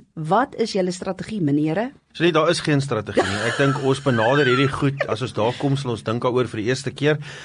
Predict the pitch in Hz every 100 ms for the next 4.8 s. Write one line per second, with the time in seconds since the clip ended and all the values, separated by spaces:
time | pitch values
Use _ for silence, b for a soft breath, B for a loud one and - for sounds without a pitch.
0 | B B 127 131 143 139 117 120 120 135
1 | 139 135 139 139 - - - 127 131 123
2 | - 147 139 139 120 120 120 107 104 147
3 | 135 139 139 - 123 123 123 123 - 107
4 | 101 123 123 131 113 107 123